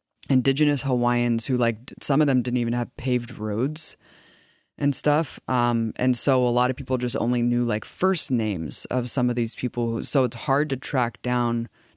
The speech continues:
John or Mary or whatever, like, down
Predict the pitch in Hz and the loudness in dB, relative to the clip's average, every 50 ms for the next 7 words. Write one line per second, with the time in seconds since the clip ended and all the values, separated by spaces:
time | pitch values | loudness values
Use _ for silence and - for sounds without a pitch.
0 | _ - 113 131 143 147 139 123 113 104 101 101 101 101 110 110 107 107 110 117 | _ -6 -2 0 2 2 2 2 0 0 -2 -4 -4 -4 -4 -4 -2 -2 0 2
1 | 127 131 127 123 113 110 107 107 104 110 107 110 107 - 107 107 98 92 110 110 | 2 4 2 2 0 0 -2 -2 -2 -2 -2 -2 -2 -2 -4 -4 -4 -4 -4 -4
2 | 110 95 - - 123 117 113 113 113 113 113 110 110 | -4 -4 -6 -4 -2 0 0 2 2 0 0 -2 -4